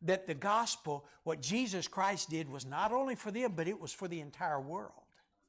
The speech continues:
They were to go to everyone. So Paul understood his appointment,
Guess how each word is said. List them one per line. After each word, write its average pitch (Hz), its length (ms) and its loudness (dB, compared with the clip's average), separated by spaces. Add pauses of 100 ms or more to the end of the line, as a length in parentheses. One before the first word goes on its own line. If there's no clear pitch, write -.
(680)
They 175 120 6
were 233 160 6
to 160 140 -6
go 175 240 2
to 170 200 -10
everyone. 175 460 -4 (2000)
So 202 400 6 (280)
Paul 247 500 8 (320)
understood 208 760 6
his 214 320 0
appointment, 220 640 4